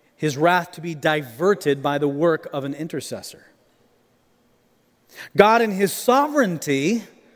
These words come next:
before they even went into the wilderness, raised up Moses because he knew that his holiness would be provoked by the Israelites. So in his sovereignty, he raised up Moses to be that intercessor so that when they sinned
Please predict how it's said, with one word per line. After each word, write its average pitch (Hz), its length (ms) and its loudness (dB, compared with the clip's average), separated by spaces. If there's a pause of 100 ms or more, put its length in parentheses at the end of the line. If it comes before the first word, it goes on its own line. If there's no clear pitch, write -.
(540)
before 269 300 4
they 269 80 2
even 240 180 2
went 226 180 2
into 311 240 2
the 269 80 0
wilderness, 233 800 2 (480)
raised 233 480 4
up 247 200 2
Moses 233 680 2
because 240 380 0
he 247 160 -2
knew 285 380 4
that 269 120 6
his 262 140 -4
holiness 247 460 2
would 214 120 0
be 214 140 -2
provoked 190 500 2
by 185 140 0
the 165 140 2
Israelites. 151 500 0 (180)
So 214 220 2
in 220 140 -2
his 202 120 -2
sovereignty, 262 600 2
he 196 120 2
raised 208 460 2
up 269 260 0 (200)
Moses 175 460 4
to 202 100 -2
be 233 160 2
that 220 240 2
intercessor 220 580 2
so 208 140 0
that 190 180 4
when 254 240 0
they 262 140 2
sinned 190 400 -2